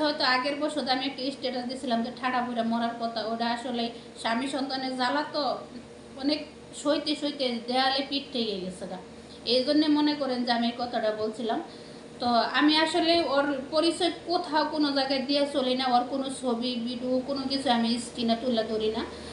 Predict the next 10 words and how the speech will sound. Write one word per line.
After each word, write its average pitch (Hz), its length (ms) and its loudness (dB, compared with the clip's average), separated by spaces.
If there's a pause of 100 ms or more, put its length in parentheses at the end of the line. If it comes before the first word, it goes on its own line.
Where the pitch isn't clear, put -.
(180)
কারণ 240 200 4 (120)
আমার 254 180 4 (120)
একা, 262 180 2 (100)
আমার 247 160 0 (140)
ভিডিও 269 220 4 (120)
যারা 247 240 4
শুরু 277 160 2 (100)
থেকে 247 180 -2 (100)
দেখতেছেন 254 440 -2 (400)
তারা 247 180 6